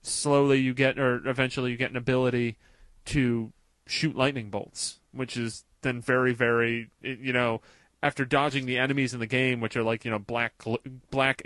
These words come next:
goop. I think they're actually, all the enemies are called goop. Um, when you're the cloud, you need to avoid them like the plague, or else you're gonna die. And then you get this lightning bolt ability, and you can just kick the shit out of 'em, which is so rewarding. And that's,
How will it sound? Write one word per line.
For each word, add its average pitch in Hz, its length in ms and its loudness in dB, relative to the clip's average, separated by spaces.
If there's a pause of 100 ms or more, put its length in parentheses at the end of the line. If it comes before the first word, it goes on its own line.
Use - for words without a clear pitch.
goop. 123 420 4
I 135 120 -2
think 131 180 -2
they're 123 240 4
actually, 123 500 0
all 127 140 0
the 120 140 -2
enemies 117 260 -4
are 123 140 -4
called 113 340 -4
goop. 120 340 0 (680)
Um, 120 400 -2 (260)
when 160 180 2
you're 147 140 6
the 131 60 6
cloud, 147 340 2
you 127 80 0
need 123 160 0
to 117 120 2
avoid 123 320 2
them 110 240 -2
like 110 160 -6
the 107 80 -14
plague, 135 420 0
or 110 120 -2
else 107 160 -6
you're 113 80 -6
gonna 101 160 -8
die. 107 500 0
And 120 140 -6
then 123 80 -2
you 120 100 -4
get 120 140 -2
this 117 160 -8
lightning 127 260 -2
bolt 110 160 -2
ability, 110 540 -2
and 120 100 -6
you 123 80 -4
can 120 140 -6
just 117 200 -6 (200)
kick - 240 -2
the 98 80 -6
shit - 380 0
out 104 180 -8
of 98 100 -8
'em, 98 160 -8 (400)
which 127 200 -2
is 117 80 -2
so - 240 0
rewarding. 110 600 -2
And 120 140 -4
that's, - 340 0